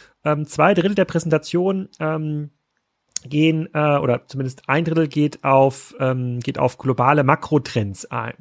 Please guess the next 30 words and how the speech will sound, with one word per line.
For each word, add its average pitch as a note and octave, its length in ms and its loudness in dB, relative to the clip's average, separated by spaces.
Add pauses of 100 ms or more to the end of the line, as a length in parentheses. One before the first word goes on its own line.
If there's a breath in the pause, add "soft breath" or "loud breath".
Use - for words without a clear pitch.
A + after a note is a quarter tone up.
(120)
Ja, C3+ 140 0
die C3 80 -2
sagen D3 340 2
also, D3+ 480 4 (380 loud breath)
ähm, C3+ 320 -2 (120)
der, B2 440 4 (120)
äh, C2+ 260 -10
der B2 200 -4 (220)
Total F3 320 0
Addressable C#3+ 440 2
Market C3+ 720 0 (320 loud breath)
für D3 300 -4 (100)
E-Commerce, D#3 960 0 (200)
ähm, C3 500 -2
ist C#3+ 280 -2
drei C#3 220 2
Komma D3 480 0
vier, D3 840 0 (540 soft breath)
ähm, B2 160 -2 (300)
Billionen D3 1000 4 (140)
weltweit B2 640 -2
in C3+ 80 -8
zweitausendneunzehn C#3 840 -2
und C3 80 -8
er B2+ 60 0
verdoppelt D#3 460 2
sich, F3+ 480 -2 (120)
äh, C#3+ 320 -6
bis C#3+ 220 -6
zwanzig D3 720 -4